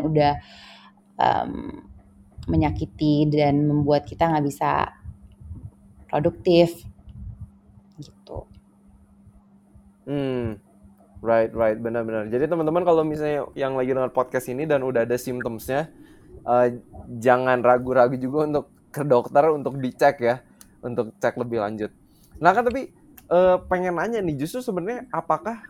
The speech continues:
Speaker 2: kalau kayak tadi kan Kak, eh, Rachel bilangnya, eh, sempat mention kalau, kalau udah ada asam lambung, eh, makanan kayak pedas sama makanan yang tinggi lemak ini bisa memicu lagi gitu ya. Tapi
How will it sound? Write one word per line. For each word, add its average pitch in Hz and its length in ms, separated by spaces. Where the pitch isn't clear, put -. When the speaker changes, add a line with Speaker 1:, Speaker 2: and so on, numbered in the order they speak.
Speaker 2:
kalau 143 300
kayak 139 220
tadi 139 260
kan 220 200
Kak, 151 340
eh, 131 340
Rachel 156 260
bilangnya, 156 380
eh, 131 200
sempat 135 240
mention 135 420
kalau, 156 320
kalau 131 240
udah 139 320
ada 127 360
asam 123 240
lambung, 139 580
eh, 110 360
makanan 110 480
kayak 104 200
pedas 131 540
sama 110 260
makanan 107 400
yang 104 160
tinggi 120 200
lemak 139 340
ini 139 140
bisa 151 220
memicu 123 520
lagi 135 320
gitu 110 200
ya. 120 120
Tapi 135 320